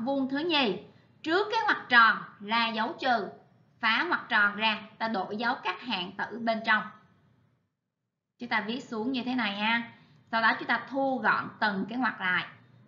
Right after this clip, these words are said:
Và đáp số chúng ta là năm x cộng bảy nhân x trừ bảy.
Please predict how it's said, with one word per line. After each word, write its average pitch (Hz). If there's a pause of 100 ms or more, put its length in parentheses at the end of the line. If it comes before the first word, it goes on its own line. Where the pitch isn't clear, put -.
(100)
Và 202
đáp 208
số 247
chúng 311
ta 247
là 214 (360)
năm 240
x 339
cộng 190
bảy - (300)
nhân 233 (340)
x 262 (340)
trừ 190
bảy. 190